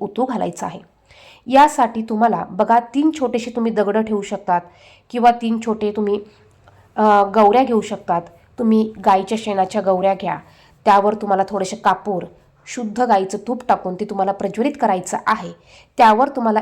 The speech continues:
एक छोटं बोळकं ठेवायचं आहे. बघा, आपण संक्रांतीला खण आणत असतो, बोळके आणत असतो, त्यातील एक बोळकं तुम्हाला घ्यायचं आहे. शक्यतो काळ्या कलरचं तुम्ही बोळकं नका घेऊ.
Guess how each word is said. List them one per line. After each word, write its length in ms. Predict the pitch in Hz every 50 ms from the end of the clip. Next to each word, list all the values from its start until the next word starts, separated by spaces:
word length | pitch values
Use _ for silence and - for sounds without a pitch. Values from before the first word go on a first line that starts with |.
| 220 208
एक 180 | 202 202 -
छोटं 260 | - - 208 - 220 196
बोळकं 380 | 190 190 196 196 190 190 269
ठेवायचं 460 | 262 254 240 196 196 185 180 - - -
आहे. 220 | 175 170 185 185 - _ _ _ _ _ _
बघा, 280 | - 233 233 220 302
आपण 240 | 277 254 262 285 285
संक्रांतीला 680 | 269 277 247 226 214 220 214 214 220 226 226 202 175 180 - - _ _ _ _ _ -
खण 240 | - 254 262 269 262
आणत 260 | 220 214 214 214 -
असतो, 420 | 196 208 - - 196 180 180 175 -
बोळके 440 | - 196 196 214 214 202 202 208 277
आणत 240 | 226 240 226 220 220
असतो, 380 | 196 - - - 175 175 - _ _ _ _ _ _ -
त्यातील 360 | 247 226 226 226 - 262 - - -
एक 220 | 240 262 240 240
बोळकं 280 | 262 240 220 214 220 220
तुम्हाला 320 | 220 220 214 208 208 214
घ्यायचं 360 | 208 214 185 180 180 - - -
आहे. 240 | - 214 202 175 180 - -
शक्यतो 760 | - - 247 226 233 - - 254 254 254 208 185 185 - - _ _ _ _ _ -
काळ्या 280 | 254 226 208 214 240
कलरचं 520 | 277 277 285 247 233 226 220 226 - 226 226
तुम्ही 160 | 220 214 214
बोळकं 380 | 208 196 202 196 196 - 220 214
नका 240 | 196 185 - 233
घेऊ. 280 | 247 226 208 190 180 185